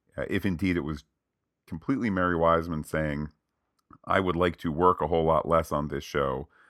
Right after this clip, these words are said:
uh, and pursue other personal and professional opportunities." O-, okay, in the ensuing year, to my knowledge, there has not been any produced professional, uh, alternatives, and to my knowledge, there hasn't been,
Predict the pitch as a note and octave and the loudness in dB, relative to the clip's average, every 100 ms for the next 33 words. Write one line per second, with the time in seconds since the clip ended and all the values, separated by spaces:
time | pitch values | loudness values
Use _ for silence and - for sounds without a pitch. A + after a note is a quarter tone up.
0 | _ _ - D2 D2 D#2 D#2 D2 - E2 | _ _ -4 -2 -2 -4 -4 -6 -8 -10
1 | - E2+ D#2+ D2 - D#2+ D#2+ D#2 D2+ _ | -4 -2 0 0 0 0 0 0 -2 _
2 | _ _ _ _ _ - F#2+ - F2 - | _ _ _ _ _ 0 2 0 -6 0
3 | E2+ D#2+ D#2+ D#2 D2 - G2+ F2 D2 D2 | 2 2 0 -2 -2 -4 -4 -4 -4 -6
4 | C#2 - - _ _ _ _ _ _ E2 | -6 -12 -20 _ _ _ _ _ _ -4
5 | - F#2 - E2+ F2+ F#2 E2+ F2+ F2 E2 | 0 -2 0 0 0 0 -2 -2 -2 -2
6 | D#2+ D#2+ D#2+ D#2 - D#2 D2 D#2+ A#2 E2+ | -2 2 2 0 -4 -4 0 2 4 2
7 | C#2+ C#2 D2+ D2 D2 D2 - _ _ _ | 0 -4 -4 -4 -4 -4 -4 _ _ _
8 | _ _ - D#2 - D#2 C#2+ C#2+ C#2 - | _ _ -20 -12 -6 -4 -4 -6 -8 -12
9 | - D#2+ D2 C#2+ - D#2+ D2+ - - - | -10 -6 -6 -6 -4 -4 -4 -8 -16 -20
10 | _ - D#2 D2 C#2+ D2+ C#2 C2 - _ | _ -10 0 0 0 -4 -4 -6 -10 _
11 | - D2 D2 - - - - - - - | -10 -4 -4 -4 -8 -14 -16 -20 -14 -6
12 | B1+ - E2+ C2+ C2+ E2 D#2 C2 D2+ D2+ | -4 0 0 0 -4 -4 -6 -8 -4 -2
13 | D#2 D2 D2+ C#2+ - D#2 D2 C#2+ C#2 C#2+ | 0 0 -2 -6 -8 -6 -6 -6 -8 -8
14 | C#2+ C2+ | -6 -8